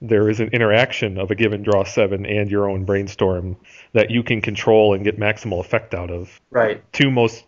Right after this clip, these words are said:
Speaker 1: common examples are Wheel of Fortune and Memory Jar, and they're dramatically different examples, because with Wheel of Fortune, if you're playing Brainstorm before Wheel,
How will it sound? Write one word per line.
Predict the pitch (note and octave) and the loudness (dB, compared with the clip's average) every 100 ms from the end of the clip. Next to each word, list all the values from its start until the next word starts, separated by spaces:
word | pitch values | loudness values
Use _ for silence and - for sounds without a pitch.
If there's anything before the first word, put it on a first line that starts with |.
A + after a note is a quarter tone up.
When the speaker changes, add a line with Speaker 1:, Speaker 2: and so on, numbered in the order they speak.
| - | -8
Speaker 1:
common | - C3+ A#2+ | 0 2 2
examples | A2 G#2 G#2 G2+ A2 G#2 | 0 0 -2 0 -4 -4
are | - G#2 F#2+ | -4 -2 0
Wheel | G2 A2 G#2 | 0 2 2
of | G2+ | 0
Fortune | - G#2 G2+ A2 G2+ | 0 0 0 -4 -4
and | F2+ F#2 | -4 -2
Memory | G2 G2 F2+ | -2 -2 -4
Jar, | F2 F#2+ F2+ F2 G#2 - | -2 -2 -2 -4 -8 -8
and | - A2 | -2 2
they're | G2 | 2
dramatically | F#2+ G#2+ A2+ A2+ F#2+ | 2 2 2 0 -2
different | D3+ D#3+ A#2 | 0 0 -2
examples, | F#2 F2 F2 E2 F2+ G#2+ - - _ - - - | -2 -4 -4 -4 -6 -6 -10 -20 _ -20 -20 -12
because | - - A#2 | -4 0 0
with | G#2+ | 0
Wheel | G#2 E3+ F3 | 2 4 6
of | A#2 | 4
Fortune, | - A2+ A2 A2 | 2 2 2 -2
if | A2 A2+ | -2 -4
you're | |
playing | A2 B2+ A2+ | -2 0 0
Brainstorm | G#2+ A2+ A2 G#2+ F#2 F2+ - - | 2 0 0 -2 -2 -4 -10 -20
before | - - A#2+ | -8 0 0
Wheel, | F2+ A#2 A#2+ E2+ G2 | 2 4 4 2 -2